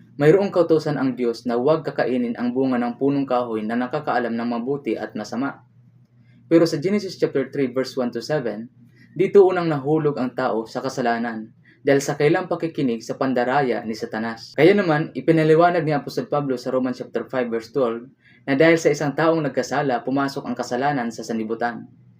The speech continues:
Ang kasalanan ay pumasok sa sanlibutan sa pamamagitan ng isang tao, at ang kamatayan ay pumasok sa pamamagitan ng kasalanan. Dahil dito, lumaganap ang kamatayan sa lahat ng tao dahil ang lahat ay nagkasala. Ibig sabihin, dahil sa kailang pagkakasala,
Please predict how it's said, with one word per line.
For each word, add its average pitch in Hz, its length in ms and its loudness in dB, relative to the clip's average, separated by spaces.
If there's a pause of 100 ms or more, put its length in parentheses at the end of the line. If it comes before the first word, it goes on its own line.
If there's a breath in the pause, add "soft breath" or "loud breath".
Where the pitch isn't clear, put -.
(540 loud breath)
Ang 202 160 0
kasalanan 147 640 0
ay 127 80 -2
pumasok 127 400 -4
sa - 160 -14
sanlibutan 117 480 -4
sa 113 160 -12
pamamagitan 110 560 -6
ng 107 80 -6
isang 104 320 -8
tao, 120 400 -2 (400 loud breath)
at 127 160 -4
ang 135 80 0
kamatayan 135 560 0
ay 120 80 -2
pumasok 127 400 -4
sa - 160 -12
pamamagitan 120 560 -2
ng 113 80 -4
kasalanan. 120 640 -6 (480 soft breath)
Dahil 190 320 4
dito, 127 400 2
lumaganap 139 560 0
ang 127 80 -4
kamatayan 120 560 0
sa 160 160 -2
lahat 123 240 -4
ng 110 240 -6
tao 104 320 -6 (240 soft breath)
dahil 147 400 2
ang 127 80 -2
lahat 139 400 -4
ay 120 240 0
nagkasala. 107 720 -6
Ibig 175 320 0
sabihin, 127 560 4
dahil 139 160 2
sa 151 80 -8
kailang 143 320 0
pagkakasala, 123 800 -2